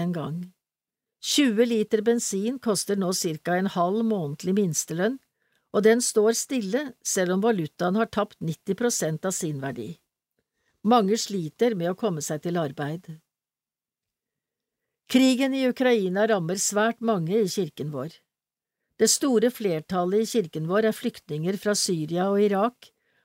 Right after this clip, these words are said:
og de er blant de aller mest sårbare i samfunnet. Nå blir det enda vanskeligere for dem å få arbeid, og lønningene er ekstremt lave. Mange har ikke lenger råd til grunnleggende nødvendigheter eller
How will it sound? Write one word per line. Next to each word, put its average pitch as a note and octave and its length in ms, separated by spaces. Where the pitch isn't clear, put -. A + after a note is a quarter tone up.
og G#3 160
de B3+ 240
er F#3+ 220
blant F#3+ 240
de A#3 80
aller A#3+ 320
mest G#3+ 300
sårbare D#3+ 580
i F3 80
samfunnet. D#3+ 720
Nå A#3 140
blir A#3+ 180
det C4+ 160
enda G3 320
vanskeligere G3 640
for G#3 160
dem E3 240
å - 140
få - 180
arbeid, G3 480
og G3+ 220
lønningene D#3+ 560
er F3+ 160
ekstremt G3+ 640
lave. D#3+ 380
Mange G#3+ 380
har F3+ 180
ikke G3+ 160
lenger F#3 320
råd G3 300
til G#3+ 100
grunnleggende F3 720
nødvendigheter F3 880
eller F#3+ 220